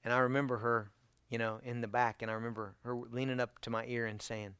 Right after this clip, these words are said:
"Dad, are we gonna fall?" She said, "Am I gonna fall?" And, and I'll never forget, I just said,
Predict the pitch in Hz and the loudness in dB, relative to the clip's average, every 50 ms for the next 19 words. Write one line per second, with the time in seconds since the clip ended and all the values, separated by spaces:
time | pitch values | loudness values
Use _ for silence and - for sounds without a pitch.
0 | _ _ _ _ _ _ _ - 107 117 143 151 139 170 226 233 - - - 101 | _ _ _ _ _ _ _ -6 -4 0 0 0 0 -2 -6 -8 -10 -6 -2 -2
1 | 107 131 196 190 _ _ _ _ _ _ _ _ - _ _ _ _ _ - - | -2 -2 -4 -12 _ _ _ _ _ _ _ _ -20 _ _ _ _ _ -20 -20
2 | - - - - - - 113 110 120 151 196 233 233 113 - 131 135 175 226 202 | -20 -20 -20 -16 -8 -6 -4 -2 0 0 0 0 0 -2 2 2 2 2 2 -2
3 | - _ _ _ _ _ _ _ _ _ _ _ _ _ _ _ _ _ _ _ | -12 _ _ _ _ _ _ _ _ _ _ _ _ _ _ _ _ _ _ _
4 | _ _ _ _ _ _ _ _ - 139 139 131 123 113 104 104 - _ _ _ | _ _ _ _ _ _ _ _ 4 4 6 6 4 2 -4 -8 -14 _ _ _
5 | _ _ _ _ _ _ _ - - 113 123 123 123 131 143 151 - 202 180 135 | _ _ _ _ _ _ _ -8 -2 2 2 4 6 6 4 4 2 0 0 2
6 | 127 127 120 117 - - 131 120 113 113 | 2 2 0 -2 -2 2 2 2 2 0